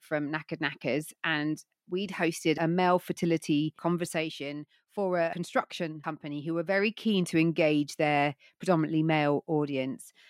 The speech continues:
And it was a first for us, uh, working together in that specific capacity, myself, you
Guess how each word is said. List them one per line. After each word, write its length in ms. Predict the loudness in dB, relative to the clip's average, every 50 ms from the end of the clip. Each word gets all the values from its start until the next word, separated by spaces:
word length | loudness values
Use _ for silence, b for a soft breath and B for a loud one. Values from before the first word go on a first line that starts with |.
| B B -4
And 340 | -2 0 0 0 -2 -4 -6 -10 -18 _ _ -2
it 100 | -2 0
was 80 | 0
a 60 | -4 0
first 400 | 4 4 6 6 4 0 -6 -4
for 420 | 0 2 4 4 4 4 2 2 2
us, 420 | 2 2 2 2 0 -6 -12 -12 -10 -4 -2
uh, 160 | -2 -2 0 0
working 440 | 0 -2 -2 -2 -2 -2 -4 -2
together 560 | -4 -4 -2 -2 0 0 0 0 0 0 0 -2 -6 -6
in 180 | -6 -6 -2 0
that 160 | -2 -2 -2 -6
specific 500 | -14 -12 -10 -6 -4 -4 -2 -2 -4 -6
capacity, 840 | -8 -14 -10 -10 -10 -10 -10 -12 -8 -4 -2 0 2 2 0 0 -2 -4
myself, 580 | -6 -6 -2 0 2 2 2 2 -2 -6 -16 -20 _ _
you 380 | -6 0 4 4 4 4 4